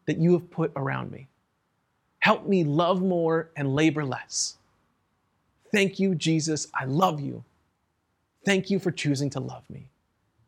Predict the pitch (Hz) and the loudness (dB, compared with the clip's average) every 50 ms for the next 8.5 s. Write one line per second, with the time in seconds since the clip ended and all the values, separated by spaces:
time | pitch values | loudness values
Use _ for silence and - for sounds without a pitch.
0 | _ _ - 139 135 135 127 - _ _ _ _ _ _ _ _ _ _ _ _ | _ _ -12 -10 -10 -10 -12 -16 _ _ _ _ _ _ _ _ _ _ _ _
1 | _ _ _ _ _ _ _ _ _ _ _ _ _ _ _ _ _ _ _ _ | _ _ _ _ _ _ _ _ _ _ _ _ _ _ _ _ _ _ _ _
2 | _ _ _ _ _ _ _ _ _ _ _ _ _ _ _ _ _ _ _ _ | _ _ _ _ _ _ _ _ _ _ _ _ _ _ _ _ _ _ _ _
3 | _ - 147 156 - 208 196 190 - - 185 - 165 165 165 165 160 170 175 156 | _ -2 -2 0 2 2 2 2 2 0 0 2 2 2 2 2 0 0 0 0
4 | - 156 135 151 160 160 151 139 - - 160 160 156 156 135 123 123 - - - | 0 0 0 2 2 0 0 -2 -2 -2 0 2 2 2 2 0 -2 -2 -2 -2
5 | 170 160 160 165 160 165 - 170 156 151 123 113 - - 160 151 151 147 151 151 | 0 0 0 0 -2 -2 0 0 0 2 0 0 -2 0 0 0 0 0 -4 -6
6 | - _ _ _ _ _ _ _ _ _ _ - 190 185 - 185 190 185 190 190 | -10 _ _ _ _ _ _ _ _ _ _ 0 0 0 2 2 2 2 4 2
7 | 190 185 165 - _ - 180 190 220 226 233 196 - 208 214 214 214 208 - 160 | 2 2 0 -4 _ -4 0 2 2 2 2 0 0 0 0 0 0 -2 -2 -4
8 | 165 - - 165 160 156 156 151 147 - | -4 -2 0 0 0 2 0 -2 -4 -8